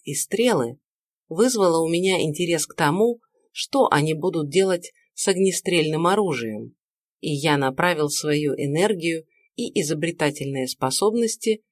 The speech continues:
на создание подобных предметов. Серы, конечно, было в избытке, селитру можно было достать, а уголь нет. Но прошло немало времени,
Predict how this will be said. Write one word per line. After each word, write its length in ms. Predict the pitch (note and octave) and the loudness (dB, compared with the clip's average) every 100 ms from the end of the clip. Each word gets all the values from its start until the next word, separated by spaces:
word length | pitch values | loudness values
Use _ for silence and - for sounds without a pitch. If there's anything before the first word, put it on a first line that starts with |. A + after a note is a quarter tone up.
| _ _ - | _ _ -4
на 220 | G#3 C#4 | 0 0
создание 720 | C4 G3 D3 C#3+ D3 E3 E3 - | 0 0 2 0 0 -2 -6 0
подобных 640 | G3 E3+ D3 C#3 C3 - | 2 4 2 2 -6 -4
предметов. 560 | D#3 D#3 E3 G#3+ - - - _ _ _ _ _ _ _ _ _ _ _ _ _ | -4 0 0 -2 -4 -12 -20 _ _ _ _ _ _ _ _ _ _ _ _ _
Серы, 400 | - C4 C#4 A#3 | -2 4 6 4
конечно, 580 | - E3+ F3+ E3+ E3+ D3+ | 4 2 2 0 0 0
было 260 | D#3 D3 | 2 2
в 100 | C#3 | 4
избытке, 640 | D3 D3 A3 C4 - A#3 A3+ _ _ _ | 2 2 0 0 2 2 0 _ _ _
селитру 640 | - - B3 C#4 D4 A#3 G#3 | -10 0 4 4 4 4 4
можно 420 | G#3 F3 D#3 G3 | 6 4 4 4
было 240 | G3+ G#3+ | 6 6
достать, 580 | G3 G#3+ - G#3 A3 - - | 4 0 2 0 0 -4 -2
а 240 | D#3 C#3 - | 2 2 2
уголь 500 | D#3 D3+ D3+ D#3+ - - | -2 2 2 2 -2 -2
нет. 360 | G3 G3+ A#2+ - - _ _ _ _ _ _ _ | 2 2 2 -4 -20 _ _ _ _ _ _ _
Но 240 | E3+ D#3 | 0 0
прошло 460 | C3+ C#3 D3 E3+ D#3 | 0 0 0 0 2
немало 400 | D3 D3 C3+ C3 | 4 4 2 2
времени, 540 | C3 G3 A#3+ A#3 A#3 | 4 4 4 0 -2